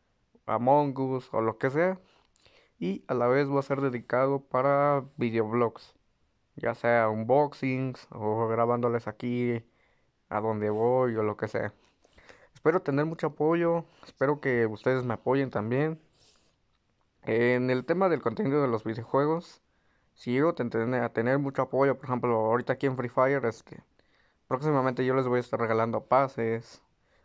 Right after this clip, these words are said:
cosas pues, o sea, hacer como el trueque, ¿no? Ustedes ofrecen algo y yo les ofrezco más algo a cambio.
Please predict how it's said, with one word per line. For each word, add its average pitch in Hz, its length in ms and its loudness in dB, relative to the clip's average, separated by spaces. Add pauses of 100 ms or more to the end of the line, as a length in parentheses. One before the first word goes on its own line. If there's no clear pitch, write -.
cosas 135 340 0
pues, - 460 -4
o - 20 -20
sea, 113 460 -4
hacer - 320 -2
como 123 220 -2
el 110 80 -8
trueque, 120 420 -2
¿no? 147 240 -6 (420)
Ustedes 131 320 -2
ofrecen 135 500 -2
algo 170 460 -2
y 113 180 -4
yo 120 300 4
les 113 260 -4 (480)
ofrezco 120 440 -2
más 117 340 -4
algo 117 300 0
a 110 80 -8
cambio. 107 280 -4